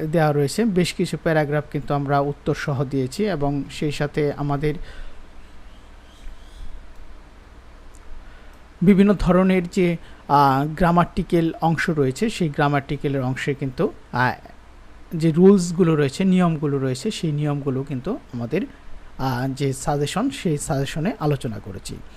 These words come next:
তো আমি আপনাদের একটি কথা বলতে চাই, যারা আনসিন কম্প্রিহেনশন এবং গ্রামারের যে বিষয়গুলো আসবে, এগুলো যারা হুবহু,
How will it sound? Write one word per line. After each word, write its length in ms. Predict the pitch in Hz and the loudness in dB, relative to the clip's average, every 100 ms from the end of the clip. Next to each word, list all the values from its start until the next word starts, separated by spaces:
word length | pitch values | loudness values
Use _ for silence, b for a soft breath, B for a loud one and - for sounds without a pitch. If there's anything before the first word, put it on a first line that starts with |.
| B B - | B B 8
তো 80 | |
আমি 200 | 226 240 | 8 10
আপনাদের 400 | 240 233 240 233 | 6 4 2 2
একটি 320 | 233 214 - 220 | 2 -2 0 0
কথা 220 | 202 - | 0 0
বলতে 320 | 185 175 - | -2 -4 -4
চাই, 240 | 156 202 311 185 | -4 -4 -4 -6
যারা 340 | - 160 165 202 B B B - | 0 2 2 0 B B B -2
আনসিন 520 | 175 180 - 196 202 - - - - | 0 0 -2 -4 -4 -8 -20 -20 -8
কম্প্রিহেনশন 840 | - 165 151 170 135 135 - 190 262 - | 0 0 0 -2 0 -2 0 0 0 -2
এবং 320 | 156 151 151 151 - | -4 -2 -2 -4 -10
গ্রামারের 580 | - 147 156 175 190 175 | -4 0 2 2 0 -2
যে 160 | 175 160 | -4 -4
বিষয়গুলো 520 | 143 - 147 143 143 | -4 -4 -2 0 -2
আসবে, 300 | 131 - 214 - | -2 -2 -2 -2
এগুলো 320 | 170 180 175 | -4 -2 -2
যারা 240 | 175 170 | 0 0
হুবহু, 600 | 160 - 156 185 190 185 | -2 -4 0 0 2 2